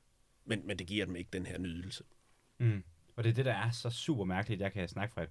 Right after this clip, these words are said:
Speaker 2: et personligt perspektiv, som en, der har, øh, ja, jeg vil beskrive det som været afhængig af, af at ryge hash, ikke?
Speaker 1: Mm.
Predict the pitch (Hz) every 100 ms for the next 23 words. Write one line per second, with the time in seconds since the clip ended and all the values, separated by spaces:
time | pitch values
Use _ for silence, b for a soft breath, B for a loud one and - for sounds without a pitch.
0 | - 69 - 92 127 101 85 - - 107
1 | 92 92 87 80 80 78 - b b b
2 | - 73 78 - 82 78 80 85 80 95
3 | 87 80 82 76 80 78 113 - 92 85
4 | 82 107 131 80 73 95 95 b b -
5 | 101 82 82 80 82 78 78 85 131 -
6 | 90 - - 123